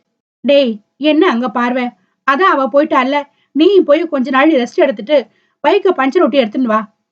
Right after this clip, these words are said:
புது வண்டி வேற, எவனாவது நைஸா தள்ளிண்டு போயிட போறான்." பரிமளம் சொல்ல, "எல்லாம் அவளால வந்தது. செல்லம் கொடுத்து கொடுத்துதான் ஒவ்வொரு ஆட்டம் போட தொடங்கிட்டா. இனியாவது கண்டிப்பா நடந்துக்கணும்."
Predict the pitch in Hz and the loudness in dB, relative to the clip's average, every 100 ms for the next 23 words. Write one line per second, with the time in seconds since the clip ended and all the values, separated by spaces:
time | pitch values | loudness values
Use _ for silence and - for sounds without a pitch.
0 | _ _ 349 359 415 240 277 240 226 233 | _ _ 2 4 4 4 2 2 0 -2
1 | - - 277 262 285 349 247 311 359 277 | -8 -2 0 2 2 2 0 0 -2 -2
2 | 302 359 254 240 220 233 226 214 _ _ | 2 2 2 -4 -2 -2 -2 -4 _ _
3 | _ _ 294 277 302 320 330 330 233 254 | _ _ -2 0 2 2 0 -2 -2 0
4 | 311 240 _ _ _ _ 233 254 247 320 | -2 -4 _ _ _ _ -4 0 2 2
5 | 240 202 277 311 370 208 254 247 214 _ | 0 2 2 2 2 2 0 -2 -6 _
6 | _ _ _ _ 339 285 320 269 240 - | _ _ _ _ -8 -4 -2 0 -2 -2
7 | - 254 - 302 320 269 - 269 330 359 | -2 -2 0 0 0 -2 -10 -2 0 2
8 | 392 233 349 415 285 247 220 202 220 233 | 0 -2 -4 0 -2 0 -4 -4 -2 -2
9 | 220 208 - _ _ _ - 339 359 370 | -2 -6 -12 _ _ _ -4 2 4 4
10 | 330 381 330 254 349 381 359 214 247 - | 2 -2 -2 0 2 2 2 2 0 0
11 | 220 214 | -2 -4